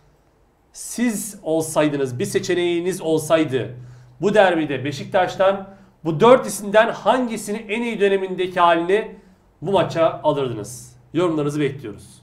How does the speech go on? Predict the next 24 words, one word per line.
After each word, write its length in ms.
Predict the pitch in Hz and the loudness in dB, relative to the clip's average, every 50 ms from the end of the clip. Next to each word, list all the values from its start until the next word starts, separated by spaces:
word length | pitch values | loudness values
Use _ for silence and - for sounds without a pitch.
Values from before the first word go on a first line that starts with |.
| _ - | _ -8
Bu 180 | 147 226 285 | -2 0 4
derbide 640 | 285 269 220 175 143 139 131 156 190 220 233 226 - - - - - - - _ _ - | 4 4 4 4 0 -2 -2 -2 -2 -2 -4 -6 -12 -18 -20 -20 -20 -20 -20 _ _ -6
oynayamayacak 600 | - 180 185 185 190 190 185 160 147 156 147 151 | -4 -4 -2 -2 -2 -4 -4 -4 -4 -6 -6 -6
olan 360 | 139 135 160 170 190 202 196 - - - - - - - - _ _ - | -2 0 0 0 0 -2 -6 -10 -16 -20 -20 -20 -20 -20 -20 _ _ -16
iki 280 | 151 147 151 - 190 190 | -16 -16 -10 -2 -2 0
oyuncu 360 | 160 156 151 147 143 135 123 | 0 0 -2 -2 -4 -4 -4
var. 160 | 110 104 101 107 113 | -4 -4 -4 -6 -8
Biri 160 | 131 131 135 | -6 -6 -4
Zaynutdinov, 760 | 123 131 127 127 131 135 131 - 131 135 127 127 147 165 147 | -2 -2 -2 -2 -2 -4 -4 -6 -8 -8 -6 -6 -6 -6 -6
birisi 260 | 131 131 131 127 147 135 | -8 -8 -8 -8 -6 -4
Jetson 360 | 127 127 123 - - 127 120 | -4 -4 -4 -4 -8 -8 -6
Fernandez. 500 | 123 127 123 123 127 127 120 113 107 113 | -4 -6 -4 -4 -4 -6 -6 -8 -8 -8
Özellikle 400 | 113 117 131 131 143 147 - 131 | -6 -6 -4 -6 -6 -6 -8 -4
Jetson 340 | 120 131 127 - 143 135 135 | -4 -4 -4 -4 -8 -6 -4
Fernandez'in 720 | - 135 131 135 143 143 135 135 117 113 123 151 - - - - - - - - - - - - - - - 110 | -4 -4 -2 -2 -4 -4 -4 -4 -4 -4 -6 -8 -8 -10 -14 -16 -18 -18 -18 -18 -18 -18 -18 -18 -18 -14 -6 -2
derbilerdeki 720 | 120 135 165 175 180 170 165 151 127 120 123 120 - 120 | 0 2 2 2 0 2 2 0 0 0 -6 -8 -8 -6
performanslarını, 1080 | 123 127 127 127 - 143 139 131 131 131 131 123 - - - 135 123 120 139 160 185 196 - - - - - - - - - - - - - - | -4 -4 -4 -2 -2 -4 -4 -2 -2 -4 -4 -6 -8 -6 -6 -4 -4 -4 -4 -4 -6 -6 -10 -12 -16 -18 -20 -20 -20 -20 -20 -20 -20 -20 -16 -12
e, 240 | 113 113 113 113 120 117 - | -12 -10 -8 -8 -10 -8 -4
Galatasaray'a 600 | 123 127 170 180 - - - 180 160 151 143 135 | -2 -2 -2 -2 -4 -6 -4 -2 0 0 0 0
karşı 260 | - 120 117 117 123 | 0 -2 -2 -2 -4
olan 120 | 123 117 117 | -6 -4 -4
performanslarını 760 | 123 120 117 120 127 123 120 117 117 110 - - 160 190 165 | -4 -4 -4 -4 -6 -6 -6 -6 -6 -6 -8 -8 -8 -6 -4
Beşiktaşlılar 560 | 151 143 - - 143 127 - - - 175 185 | -6 -6 -4 -6 -6 -6 -6 -8 -6 -6 -4
hatırlatıyorlar. 880 | 170 151 151 147 131 135 135 - - 123 104 101 92 95 - - - | -4 -6 -6 -4 -4 -4 -4 -4 -6 -6 -4 -6 -8 -10 -14 -20 -20